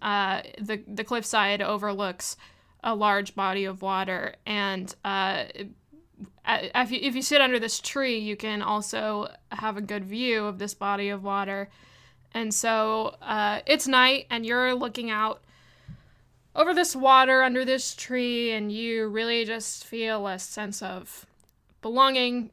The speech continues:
like you are in, uh, your, you're in your place right now. It's night, and you feel at peace, and you're meditating. And as your eyes are closed, you can hear something rustling just a little bit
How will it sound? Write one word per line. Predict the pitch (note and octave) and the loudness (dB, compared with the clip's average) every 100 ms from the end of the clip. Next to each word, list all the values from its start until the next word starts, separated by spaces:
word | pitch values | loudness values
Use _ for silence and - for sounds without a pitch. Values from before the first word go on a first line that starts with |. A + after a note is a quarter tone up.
| _ | _
like | A3 G3 G3 - - _ _ _ | -10 -10 -10 -16 -20 _ _ _
you | G3+ G#3 G#3 G#3 G#3 | -8 -6 -4 -2 -4
are | - G3+ G3 | -4 -4 -4
in, | G3 G3 F#3+ G3 - | -8 -8 -8 -10 -12
uh, | F#3+ F#3 F#3 - - - | -12 -8 -8 -8 -10 -16
your, | - G#3 G#3+ G#3 G3+ G3 - - | -10 -8 -6 -4 -6 -6 -10 -16
you're | - A3+ C4+ D4+ | -14 0 6 10
in | D#4 D4 | 10 8
your | B3 C4 C4 A#3+ - _ | 2 4 4 2 -4 _
place | - A#3+ F3+ - | -6 -4 -4 -8
right | G#3+ F#3+ | -8 -8
now. | G3 F#3 | -6 -6
It's | F#3 - | -8 -8
night, | A3 G#3+ A3+ A3+ - - | -6 -2 -2 -2 -6 -12
and | G#3 G#3 G3 F#3+ - | -8 -4 -4 -6 -12
you | - G#3 G3 | -12 -10 -10
feel | - G#3 G#3 G3+ | -8 -6 -4 -6
at | - | -6
peace, | D4 D4 D4+ - - - _ - | -2 0 0 -4 -10 -16 _ -14
and | A3 | -10
you're | A3 | -8
meditating. | A3 A#3 B3+ - A#3+ A#3+ A#3+ A#3+ - _ _ _ _ _ _ | -6 -4 -4 -2 -2 -2 -2 -4 -8 _ _ _ _ _ _
And | A3 | -6
as | A3 B3 | -2 0
your | C#4+ | 2
eyes | C4 A#3+ B3 C4 | 4 4 2 0
are | |
closed, | C#4+ D#4 D4+ D#4+ D#4+ - B3 | -2 2 4 4 0 -4 -6
you | A3+ | -8
can | - A3 G#3 G#3 G#3 G3+ - _ _ - | -6 -4 -4 -4 -6 -8 -12 _ _ -20
hear | - B3+ B3 B3 B3+ B3+ | -8 0 4 6 6 4
something | B3 - A#3+ A#3+ A#3+ A#3+ A#3+ A#3+ | 2 -2 -2 -2 -2 -2 0 -2
rustling | A3+ A#3 - C#4 C#4+ D4 C4+ | 0 0 0 0 0 0 -2
just | B3+ - A3+ | -4 -4 -4
a | G#3+ | -4
little | G#3+ A3 A#3+ C4 | -4 -2 0 0
bit | A#3 C4 D4 - | 2 4 4 2